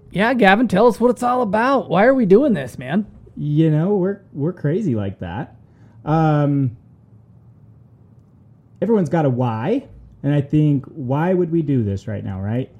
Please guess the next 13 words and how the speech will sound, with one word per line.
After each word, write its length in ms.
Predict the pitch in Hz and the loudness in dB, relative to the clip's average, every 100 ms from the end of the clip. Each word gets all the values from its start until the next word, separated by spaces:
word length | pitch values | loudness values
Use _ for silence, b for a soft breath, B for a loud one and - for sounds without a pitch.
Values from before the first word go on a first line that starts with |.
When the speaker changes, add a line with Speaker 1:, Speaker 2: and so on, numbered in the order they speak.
| b b - | b b -12
Speaker 2:
And 160 | 139 131 | -2 0
I 40 | |
think 240 | 120 156 143 | 0 0 0
there's 120 | 135 | -2
two 160 | - 160 | -2 -4
sides 340 | 156 135 123 | -4 -4 -4
of 60 | 120 | -4
that. 220 | 123 170 | -4 -4
There's 220 | 156 139 | -4 -6
the, 400 | 123 131 123 117 113 | -4 -2 -2 -2 -4
the 100 | 123 | -6
logical 540 | 120 135 139 127 131 | -4 -2 -2 -4 -6
brain. 420 | 117 123 123 165 | -4 -2 0 -2